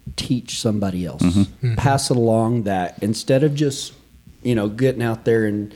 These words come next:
Speaker 1: showing how you can throw a Houlihan forty-five feet and
Speaker 3: Yeah.
Speaker 1: catch, why don't you teach somebody else how to coil the rope up?
Speaker 2: Mm-hmm.
Speaker 3: Yeah.
Speaker 2: Mm-hmm.
Speaker 3: And not only that, like,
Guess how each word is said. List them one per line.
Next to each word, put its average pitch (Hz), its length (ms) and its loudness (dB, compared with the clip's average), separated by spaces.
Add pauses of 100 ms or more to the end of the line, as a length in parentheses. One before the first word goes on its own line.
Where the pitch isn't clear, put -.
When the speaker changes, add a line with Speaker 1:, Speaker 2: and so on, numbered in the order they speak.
(200)
Speaker 1:
showing 127 400 2
how 113 140 0
you 113 180 2
can 110 160 -2
throw 110 220 2
a 104 40 2
Houlihan 110 520 0
forty-five 107 720 0
feet 113 240 -2
and 98 80 -8
Speaker 3:
Yeah. 127 380 2
Speaker 1:
catch, - 240 -4 (500)
why 123 120 2
don't 131 180 0
you 127 200 4 (200)
teach 127 260 0
somebody 120 320 0
else 117 120 2
how 107 100 0
to 104 60 -2
coil 110 200 0
the 104 100 0
rope 104 280 -2
up? 73 220 -10 (140)
Speaker 2:
Mm-hmm. 104 360 2
Speaker 3:
Yeah. 120 80 -4
Speaker 2:
Mm-hmm. 107 260 0
Speaker 3:
And 170 100 4
not 202 140 4
only 123 200 0
that, 123 280 -2
like, 117 300 -6